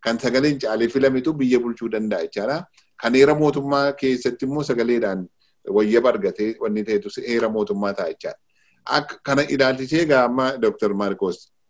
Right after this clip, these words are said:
Adde Biraanee waa'ee alaabaa tuttuqteetti yoo barbaachisaa ta'e tokko tokko dandeessu isinis garuu konsarniin kun inni guddaan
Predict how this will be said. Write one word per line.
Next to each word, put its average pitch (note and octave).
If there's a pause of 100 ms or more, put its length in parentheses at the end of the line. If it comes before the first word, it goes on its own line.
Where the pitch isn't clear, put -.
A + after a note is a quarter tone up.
(640)
Adde A#2+
Biraanee C3+
waa'ee C#3
alaabaa G#2
tuttuqteetti G2+
yoo A#2+
barbaachisaa G#2
ta'e G2+
tokko F#2
tokko G#2
dandeessu G#2+
isinis F#2 (680)
garuu C3+
konsarniin C#3
kun C#3+
inni C3+
guddaan D3